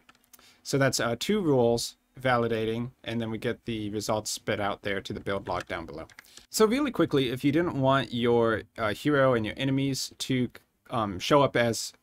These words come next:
collisions with the build system, then just put them on a different layer. So here you can see I have layer three as the enemy layer, and for the hero over here, we have, uh, the player layer being layer two. So if your indicators are looking for layer one,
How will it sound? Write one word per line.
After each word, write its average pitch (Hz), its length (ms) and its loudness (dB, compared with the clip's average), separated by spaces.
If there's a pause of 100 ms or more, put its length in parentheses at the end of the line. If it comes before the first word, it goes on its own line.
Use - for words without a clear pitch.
(100)
collisions 120 720 2
with 107 280 0
the 107 80 -2
build 110 280 -2
system, 92 460 -8
then 120 160 2
just - 240 -2
put - 160 0
them 143 140 2
on 127 160 4
a 110 40 0
different 104 380 -4
layer. 87 180 -6
So 123 160 -4
here 151 140 2
you 143 100 2
can 131 120 -4
see 120 420 -2
I 107 60 -4
have 113 280 -4
layer 117 220 2
three 117 280 -4
as 107 120 -2
the - 120 -6
enemy 113 260 -4
layer, 117 360 -2
and 101 360 -8 (520)
for 120 280 4
the 107 260 -2
hero 123 300 2
over 117 120 0
here, 117 320 2 (280)
we 120 100 0
have, 107 360 2
uh, 98 300 -2
the - 120 -10
player 135 240 2
layer 107 240 2
being 104 420 -4 (240)
layer 110 240 0
two. 98 240 -6 (300)
So - 160 4
if 151 100 4
your 151 80 6
indicators 170 400 2
are 139 60 2
looking 127 300 0
for 117 140 0
layer 107 220 2
one, 123 380 -2